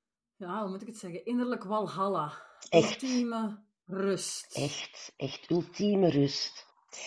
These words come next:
Speaker 2: Ik kan er echt dagen op teren. Ehm, die avond of diezelfde dag nadat dat, na de sessie,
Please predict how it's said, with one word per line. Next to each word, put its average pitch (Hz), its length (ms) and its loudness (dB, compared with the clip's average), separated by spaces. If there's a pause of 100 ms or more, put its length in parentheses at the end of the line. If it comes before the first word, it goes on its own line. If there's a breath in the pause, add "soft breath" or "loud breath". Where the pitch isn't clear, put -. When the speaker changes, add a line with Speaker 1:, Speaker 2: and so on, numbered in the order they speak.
(120 loud breath)
Speaker 2:
Ik 160 140 -4
kan 185 220 8
er - 160 2
echt - 320 0
dagen 190 380 6
op 175 100 4
teren. 190 540 6 (580 loud breath)
Ehm, 139 640 10 (520 loud breath)
die 170 220 -2
avond 156 760 6
of - 380 -2
diezelfde 156 840 8
dag - 420 0
nadat 127 380 4
dat, 170 560 6
na 135 180 6
de 143 60 4
sessie, - 640 -2